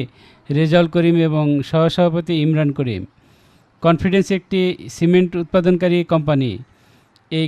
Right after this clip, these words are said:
কোম্পানির মালিক, ডিরেক্টর সবাই বেশ সুনামধারী ব্যবসায়ী এবং দক্ষ ম্যানেজমেন্ট সিস্টেম পরিচালনা করতে সক্ষম। কনফিডেন্স সিমেন্ট হলো ডিএসইতে এ ক্যাটাগরির শেয়ার। সেক্টর হচ্ছে সিমেন্ট। সিমেন্ট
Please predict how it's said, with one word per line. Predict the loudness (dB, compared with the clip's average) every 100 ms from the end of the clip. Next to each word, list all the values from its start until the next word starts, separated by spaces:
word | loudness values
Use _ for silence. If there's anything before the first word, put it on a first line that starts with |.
| -2
কোম্পানির | -4 0 2 2
মালিক, | 0 -2
ডিরেক্টর | -4 -4 -6 -4
সবাই | 0 0 0
বেশ | -2 -4 -2
সুনামধারী | 2 2 2 0 0
ব্যবসায়ী | -2 -2 -2 -2 -4 -12 -20 _ _
এবং | -4 0 0 2
দক্ষ | -2 0 0 2
ম্যানেজমেন্ট | 2 2 2 0 -2
সিস্টেম | -8 -2 -2 0
পরিচালনা | -2 0 2 2 2 0
করতে | -2 -2 -2 -4 _ _ _
সক্ষম। | -4 -4 -2 -2 0 -4 -12 _ _ _ _ _ _ _ _ -2
কনফিডেন্স | 0 0 -2 -2 -2
সিমেন্ট | -2 -2 0
হলো | 2 0 0
ডিএসইতে | -2 -2 -4 -4 -4 -4
এ | -4
ক্যাটাগরির | -2 0 -2 -2 -4
শেয়ার। | -4 -4 -8 _ _ _ _ -8
সেক্টর | -6 -2 0 0
হচ্ছে | 0 -4 -6
সিমেন্ট। | -4 -2 -2 -6 -16 _ -10
সিমেন্ট | -4 -4